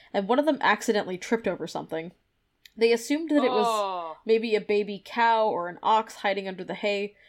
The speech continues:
Speaker 1: but when they reached down, they grabbed a foot and pulled out the body of Andreas Gruber.
Speaker 2: Oh,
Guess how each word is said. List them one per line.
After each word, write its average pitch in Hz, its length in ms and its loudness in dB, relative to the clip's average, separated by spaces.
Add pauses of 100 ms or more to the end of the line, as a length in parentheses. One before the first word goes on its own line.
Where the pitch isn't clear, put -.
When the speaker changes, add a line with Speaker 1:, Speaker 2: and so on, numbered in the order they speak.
(180)
Speaker 1:
but 220 60 -6
when 226 160 4
they 220 120 0
reached 247 380 -6
down, 220 380 2
they 208 260 -2 (240)
grabbed 269 380 6
a 208 120 0
foot - 520 0
and 214 200 -4
pulled 285 280 2
out 233 180 2
the 226 60 -4
body 196 340 2
of 190 100 -6
Andreas 175 520 -4
Gruber. 160 420 -10 (540)
Speaker 2:
Oh, 233 580 -2